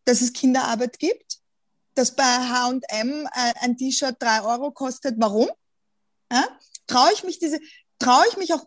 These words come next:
unbequem zu sein? Ja? Das ist mal die erste Frage. Die zweite Frage, wenn ich Modedesignerin werden will,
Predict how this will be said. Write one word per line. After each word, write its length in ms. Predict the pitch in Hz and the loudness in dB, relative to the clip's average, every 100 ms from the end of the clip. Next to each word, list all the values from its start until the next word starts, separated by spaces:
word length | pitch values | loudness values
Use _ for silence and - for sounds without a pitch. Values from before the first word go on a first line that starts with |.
| _ | _
unbequem 880 | 285 415 427 294 - 233 233 214 208 | -2 -2 -2 -4 -4 0 2 2 0
zu 160 | - | -2
sein? 520 | 202 202 190 175 185 - _ - | -4 -4 -8 -8 -10 -12 _ -6
Ja? 260 | 202 220 370 - _ 127 _ _ _ _ _ _ _ _ _ _ - | 2 2 2 -2 _ -20 _ _ _ _ _ _ _ _ _ _ 2
Das 160 | 285 | 4
ist 140 | 311 349 | 4 4
mal 120 | 349 | 2
die 60 | 339 | 2
erste 320 | 349 - 320 | 0 -2 -4
Frage. 260 | 247 226 | -2 0
Die 120 | 269 240 | -2 -2
zweite 360 | 269 277 330 | -2 -2 -2
Frage, 400 | - 240 214 208 - _ _ _ _ _ _ _ - | -6 -4 -4 -6 -10 _ _ _ _ _ _ _ -4
wenn 300 | 240 269 294 | 2 2 2
ich 120 | 254 | 4
Modedesignerin 920 | 285 339 294 285 262 226 220 214 220 | 4 4 2 0 0 0 -2 -2 -4
werden 300 | 202 196 202 | -2 -4 -4
will, 280 | 202 196 190 | -4 -8 -10